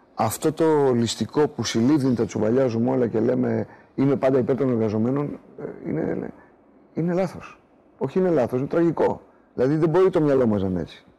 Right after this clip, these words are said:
Τι θα πει με των εργαζομένων; Υπά-, έχω εγώ δέκα εργαζόμενους και οι οκτώ δουλεύουνε καταπληκτικά. Λέω ένα παράδειγμα τώρα, δεν λέω για μένα.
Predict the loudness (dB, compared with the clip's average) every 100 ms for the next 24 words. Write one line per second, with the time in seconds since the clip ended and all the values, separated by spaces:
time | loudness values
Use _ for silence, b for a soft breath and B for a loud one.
0 | _ -6 -4 0 0 2 0 0 0 0
1 | -2 -4 -6 -10 B B B -2 0 2
2 | 0 0 2 2 2 2 2 2 2 0
3 | 0 -2 -4 B B 0 2 2 2 0
4 | 2 4 4 2 0 -4 -4 -2 0 -2
5 | -6 -2 -2 -4 -10 _ -4 0 2 2
6 | 2 0 -4 -6 -4 -2 -2 -2 -4 -6